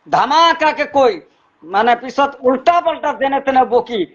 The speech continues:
ইছলামৰ বদনাম কৰি ফালৰি কাটি গুচি যায়। ই হ'ল এটা, মানে, নাস্তিক, জাহিল। আল্লাহ তাবাৰক ওয়া তাআলা পবিত্ৰ কোৰাণত কৈছে, যিজন ইয়াহুদ এবং নাসাৰা, "ইয়া আইয়ুহাল্লাযীনা আমানু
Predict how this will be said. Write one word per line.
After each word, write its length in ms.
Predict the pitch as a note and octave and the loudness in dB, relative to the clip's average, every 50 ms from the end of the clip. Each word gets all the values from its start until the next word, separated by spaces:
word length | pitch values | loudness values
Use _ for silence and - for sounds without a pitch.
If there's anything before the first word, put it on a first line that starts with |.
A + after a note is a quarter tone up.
| _ _ - | _ _ -4
ইছলামৰ 500 | A3+ A3 - A#3+ C4 C4+ C4 C4 B3 A3+ | -4 -2 0 0 0 0 -2 -4 -6 -6
বদনাম 360 | G#3+ A3+ A3+ A3+ A#3 B3+ B3 | -6 -8 -6 -4 -4 -4 -4
কৰি 200 | - C#4+ D4+ D#4+ | -4 -6 -6 -6
ফালৰি 360 | - - B3 A3+ A3+ G#3+ G#3 | -2 -2 0 0 0 -2 0
কাটি 220 | G3+ G#3+ F#3 F#3+ F#3+ | 0 -2 -2 -2 -4
গুচি 280 | E3 F3 D#3+ - E3+ | -8 -8 -8 -8 -4
যায়। 220 | D3 D3+ C3+ - - - _ _ _ _ - | -2 -2 -2 -2 -4 -10 _ _ _ _ -4
ই 160 | B3 D4 D4+ | 0 0 2
হ'ল 220 | D4 - C#4 C4+ | 2 0 0 0
এটা, 240 | C4+ C4 C4 C#4 C#4 | 0 0 0 0 0
মানে, 240 | C4+ C4+ C#4 D4 E4 E4+ D4+ - _ _ _ - | 0 0 -2 -2 -2 -4 -4 -8 _ _ _ -6
নাস্তিক, 600 | E3 G#3 A#3 A#3 - - - B3 C4+ A3+ E3 C3+ | -2 0 0 0 -2 -4 -4 -2 -2 -2 -2 0
জাহিল। 440 | C3 A#3 A#3 G#3 B3+ B3+ A#3 F3+ - - _ _ _ _ _ - | 0 0 0 -2 -4 -8 -12 -14 -16 -20 _ _ _ _ _ -4
আল্লাহ 360 | G3 G#3+ B3 C#4 D#4 D4 D4 | -4 -2 2 2 2 2 2
তাবাৰক 420 | D4 D4 C#4 C#4 C#4 C#4 C4 - C4+ | 0 -2 -2 -2 -2 -4 -4 -2 -2
ওয়া 140 | C4+ B3+ | -2 -2
তাআলা 480 | A#3+ - B3+ B3+ C4 B3 A#3+ A3+ G3 E3 - - _ _ _ | 0 -2 -2 0 2 2 2 2 0 -2 -6 -12 _ _ _
পবিত্ৰ 460 | - A#3 C4+ D4 D#4 - - D4+ D#4 D4+ D#4 | -2 -2 0 -2 -4 -2 0 0 0 0 0
কোৰাণত 340 | C#4 C#4+ C#4+ C#4+ C#4+ C#4 - - | 0 0 0 0 -2 -6 -6 -4
কৈছে, 440 | C4+ C4 B3+ C4 C4 B3 A3+ F3 - - _ _ - | -4 -4 0 0 2 2 2 0 -4 -10 _ _ -10
যিজন 440 | D#3 F3+ C4+ D4 C4 A3 D4+ D4 C#4 | -4 -2 -2 0 0 0 0 0 0
ইয়াহুদ 520 | C4 B3+ C4 C4 A3+ - D4 D#4+ D#4 D4+ | 2 2 2 2 0 -2 -4 -8 -6 -8
এবং 240 | D4 C4+ C#4 C4+ C4 | -8 -8 -10 -8 -4
নাসাৰা, 520 | A#3+ B3 A#3+ - D4 C#4+ C#4+ C4+ A#3+ - - - _ _ _ _ - | -2 -2 -2 0 0 2 2 2 0 -2 -6 -12 _ _ _ _ -2
"ইয়া 220 | G#3+ A#3+ C4+ D4 D4+ D4+ D4+ C#4+ | 2 2 4 4 2 0 0 -2
আইয়ুহাল্লাযীনা 1000 | C4+ C#4 C#4 B3+ A#3 D4 C#4 A#3 C#4 C#4+ C#4+ C#4 C#4 C4 - C#4 D4 D4 C#4 C#4 | -4 -4 -4 -6 -8 -6 -2 -2 -2 0 0 0 0 0 -2 -8 -8 -4 -2 -2
আমানু 800 | C4 A#3 B3+ C4+ D4 D4 C4+ C4 C#4 C4+ C#4 C#4+ C#4+ C4+ A#3 | 0 0 0 2 2 2 2 2 2 2 2 2 2 2 0